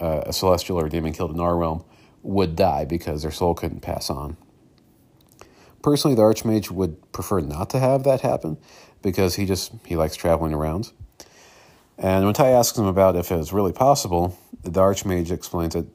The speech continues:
you know, thousands of years ago there was a wizard by the name of Morkanal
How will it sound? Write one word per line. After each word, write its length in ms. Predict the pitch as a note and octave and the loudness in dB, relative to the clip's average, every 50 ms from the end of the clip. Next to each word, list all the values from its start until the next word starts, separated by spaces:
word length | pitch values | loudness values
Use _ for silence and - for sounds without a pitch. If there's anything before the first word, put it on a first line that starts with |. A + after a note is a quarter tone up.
| _ _ _ _ _ | _ _ _ _ _
you 80 | - F#2+ | -6 -2
know, 200 | F#2 F2 E2+ F2 - _ _ | -2 -2 -2 -4 -8 _ _
thousands 340 | - B2 A#2 A2+ G#2+ G#2+ G2+ | 2 4 4 4 2 0 -2
of 60 | G2 | -2
years 180 | F#2+ G2 G2 F#2+ | 0 0 0 2
ago 140 | F#2 F#2 E2+ | 2 0 0
there 100 | E2+ D#2+ | 0 0
was 260 | E2+ A2+ C#3+ C#3+ B2+ | 0 2 0 2 2
a 60 | A2 | 2
wizard 420 | F2+ F2+ E2 D#2+ E2 D#2+ F#2 - - _ _ - _ _ - | 2 2 0 0 -2 -4 -6 -8 -10 _ _ -20 _ _ -8
by 140 | - F#2 F2 | -4 -4 -2
the 120 | E2 E2+ | -2 -2
name 200 | E2 E2+ E2+ E2 | -2 -2 -2 -2
of 160 | D#2+ D2+ - | -2 -4 -6
Morkanal 720 | - E2 E2+ G2+ A2 G#2+ - - G2 D#2 D2 C#2 D#2+ F#2 - | -6 -2 0 0 0 0 -2 -4 -6 -4 -4 -4 -6 -8 -10